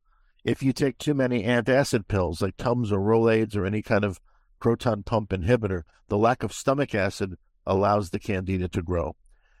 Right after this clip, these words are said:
If you t-, if you're in chlorinated water and you happen to drink too much of the water accidentally, the chlorine will kill the friendly bacteria. If you have a surgery, or a surgery is almost guaranteed to cause it 'cause they're gonna give you lots of antibiotics.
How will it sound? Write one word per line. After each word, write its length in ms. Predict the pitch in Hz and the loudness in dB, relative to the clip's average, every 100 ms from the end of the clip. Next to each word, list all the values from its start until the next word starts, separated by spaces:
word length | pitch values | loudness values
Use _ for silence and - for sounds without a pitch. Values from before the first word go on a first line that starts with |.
| _ | _
If 200 | - 117 | -2 0
you 140 | 139 131 | 2 0
t-, 160 | - | -2
if 180 | 120 110 | -4 0
you're 180 | 123 120 | 2 2
in 120 | 113 | 2
chlorinated 640 | - 127 127 123 120 110 | 0 2 2 4 2 0
water 420 | 104 120 131 123 92 | -2 -2 0 0 0
and 100 | 101 | 0
you 120 | 104 | 2
happen 260 | 107 - 98 | 0 0 -4
to 80 | |
drink 300 | 87 113 113 | -4 -4 -4
too 160 | - 120 | -4 0
much 260 | 107 98 98 | 0 0 0
of 60 | |
the 80 | 95 | -2
water 360 | 101 117 120 98 | 0 2 4 4
accidentally, 640 | 98 - 98 120 98 98 _ _ _ - | 2 -4 0 0 2 -2 _ _ _ -6
the 80 | |
chlorine 580 | - - 123 110 143 147 | -4 2 2 4 2 2
will 140 | 104 98 | -2 -4
kill 280 | - 92 | 0 0
the 180 | 80 82 | -2 -6
friendly 300 | - 101 95 | -2 0 0
bacteria. 600 | 87 90 - 95 90 80 - _ _ _ - | -2 -4 -2 -4 -2 -4 -8 _ _ _ -6
If 180 | 110 135 | -2 2
you 120 | 127 | 2
have 120 | 117 | 2
a 60 | 107 | -2
surgery, 720 | - 151 175 120 98 87 - _ _ _ | 0 0 0 -2 -4 -4 -8 _ _ _
or 400 | - 117 120 120 120 117 | -2 4 6 4 2 -4
a 60 | - | -4
surgery 440 | 160 170 147 139 | 0 0 2 0
is 100 | 117 | 0
almost 260 | 127 117 95 | 0 -2 0
guaranteed 520 | 117 113 101 139 135 | 0 0 -2 -2 -2
to 60 | - | -2
cause 260 | 110 95 | -2 0
it 60 | 101 | -2
'cause 160 | 104 | -2
they're 120 | - 104 | -2 -2
gonna 160 | 104 | -2
give 180 | 104 107 | -2 -2
you 120 | 104 | 0
lots 240 | 104 131 123 | 0 0 0
of 80 | |
antibiotics. 680 | 98 87 90 85 90 98 - | -2 -2 -4 -4 -4 -6 -10